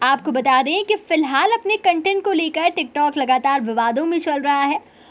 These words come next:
और इन्हीं विवादों को लेकर सरकार उसे नोटिस भेज चुकी है। और दूसरा विवाद इस बात को लेकर है कि क्या कंपनी इस डेटा का चीन में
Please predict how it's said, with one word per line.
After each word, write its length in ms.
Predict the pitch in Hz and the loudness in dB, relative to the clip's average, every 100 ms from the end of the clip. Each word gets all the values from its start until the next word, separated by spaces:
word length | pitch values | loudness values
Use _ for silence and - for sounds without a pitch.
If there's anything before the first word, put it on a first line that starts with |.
| - 285 | -6 0
और 120 | 311 | 2
इन्हीं 240 | 320 415 | 4 2
विवादों 440 | 349 262 262 262 392 | 2 2 2 2 -2
को 100 | 359 | -2
लेकर 400 | 262 240 254 330 | -4 -2 -2 -2
सरकार 540 | - 247 233 240 311 | -4 -6 -2 -2 0
उसे 300 | 285 - 339 466 | -2 -2 -2 0
नोटिस 400 | 277 285 339 - | -2 0 -2 -2
भेज 180 | 254 226 | -4 -4
चुकी 300 | 240 233 233 | -8 -4 -4
है। 80 | - _ _ _ _ - - | -4 _ _ _ _ -20 0
और 140 | 330 392 | 2 4
दूसरा 400 | 311 381 392 480 | 2 -2 0 -2
विवाद 380 | 453 359 349 392 | 0 0 2 2
इस 140 | 403 | 2
बात 280 | 302 311 330 | 2 2 2
को 80 | 370 | -2
लेकर 320 | 311 311 339 | -4 -2 -2
है 200 | 311 294 | -2 -2
कि 120 | 330 339 | -2 -2
क्या 280 | 294 285 349 | 0 0 0
कंपनी 520 | 214 269 240 311 403 | 0 0 0 0 2
इस 120 | 415 233 | 2 0
डेटा 380 | 254 247 320 330 | 0 0 0 0
का 240 | 247 302 | 0 0
चीन 420 | 349 311 320 349 | -2 0 0 0
में 300 | 269 277 403 | 0 0 -2